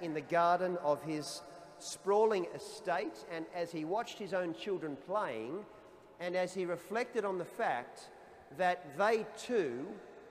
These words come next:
would all be dust one day, he says it plunged him back into a deep, deep despair, and he thought to himself,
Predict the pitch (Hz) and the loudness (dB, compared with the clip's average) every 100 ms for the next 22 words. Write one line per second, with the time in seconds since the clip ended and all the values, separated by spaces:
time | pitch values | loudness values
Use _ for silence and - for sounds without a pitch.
0 | - - - - 175 - - 180 190 202 | -20 -20 -14 -2 -2 -2 -2 2 4 6
1 | 202 208 196 - - 175 143 117 185 175 | 6 4 -2 -12 -6 -4 -4 0 4 4
2 | 147 - - - - - 135 131 123 110 | 2 -8 -16 -16 -12 -2 -2 -2 -2 -2
3 | 92 113 170 - - - - - - - | -2 -6 -10 -16 -20 -20 -20 -20 -20 -20
4 | - - - - _ _ 160 151 - 196 | -20 -20 -20 -20 _ _ -8 -6 0 2
5 | 196 180 - 151 - 170 190 208 202 - | 2 0 -4 -10 -6 -2 0 0 -6 -4
6 | 165 147 175 156 110 - 156 151 156 143 | -4 0 2 0 0 -8 -8 -6 -2 0
7 | 135 117 170 190 202 - - - - - | -2 -6 0 0 0 -10 -18 -18 -18 -16
8 | 123 185 196 - - 160 135 - 202 160 | -2 0 0 -4 -8 -8 -8 -4 0 0
9 | 101 110 165 - - - - - 156 156 | 0 -4 -6 -12 -18 -20 -20 -12 -6 -4
10 | 151 - 190 226 226 202 165 - 151 135 | -6 0 4 4 2 -2 -2 -4 -4 -4